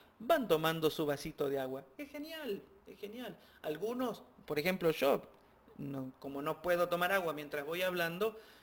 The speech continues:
ni bien me levanto, en la rutina que hago es tomar dos vasos de agua. ¿Ya?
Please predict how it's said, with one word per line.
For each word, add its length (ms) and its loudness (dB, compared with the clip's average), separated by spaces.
ni 360 -4
bien 320 0
me 140 2
levanto, 540 4
en 100 2
la 140 4
rutina 560 0
que 180 4
hago 340 4
es 240 2
tomar 320 4
dos 140 4
vasos 300 2
de 80 8
agua. 320 4
¿Ya? 240 -8